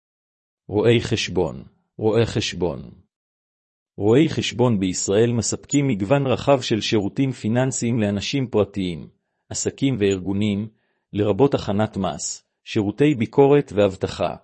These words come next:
תכנון וניתוח פיננסי וייעוץ. כדי להיות רואה חשבון מוסמך, רואה חשבון, בישראל, נהיה חייבים להשלים תוכנית חינוך והכשרה קפדנית,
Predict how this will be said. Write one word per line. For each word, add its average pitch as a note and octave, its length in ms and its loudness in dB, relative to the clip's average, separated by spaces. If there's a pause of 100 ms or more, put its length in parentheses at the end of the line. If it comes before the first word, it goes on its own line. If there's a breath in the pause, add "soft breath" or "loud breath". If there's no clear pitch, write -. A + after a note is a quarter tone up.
(260)
תכנון C#3 480 -2
וניתוח A2+ 480 2
פיננסי A2+ 640 -2
וייעוץ. F#2 640 -8 (960)
כדי G#2 240 2
להיות C3 300 4
רואה G#2+ 240 4
חשבון A#2+ 420 0
מוסמך, G2 640 -4 (280)
רואה G#2+ 240 4
חשבון, F#2 640 -4 (440)
בישראל, F#2 680 -2 (440)
נהיה A#2 200 0
חייבים D3+ 480 4
להשלים C3 420 0
תוכנית A#2+ 420 -4
חינוך A#2 440 -2
והכשרה G2+ 460 0
קפדנית, F#2+ 720 -4